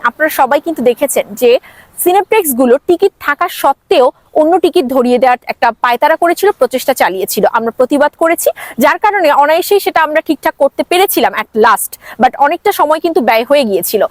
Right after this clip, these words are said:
তাই আগেই আমি আপনাদেরকে বলতে চাই, সাকিবিয়ান,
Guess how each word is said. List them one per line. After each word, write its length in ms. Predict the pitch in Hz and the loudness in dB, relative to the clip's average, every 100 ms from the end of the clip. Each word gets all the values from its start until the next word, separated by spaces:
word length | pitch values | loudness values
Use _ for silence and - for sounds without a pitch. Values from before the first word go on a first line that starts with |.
| - - - | -6 -8 -2
তাই 160 | 339 - | -2 0
আগেই 300 | 285 294 453 | -2 2 2
আমি 180 | 403 403 | 2 0
আপনাদেরকে 400 | 320 359 359 370 | 0 -2 0 2
বলতে 320 | 254 262 359 | 2 2 0
চাই, 220 | - 254 | 0 -2
সাকিবিয়ান, 640 | - 277 269 330 302 202 | -2 -4 -2 0 2 0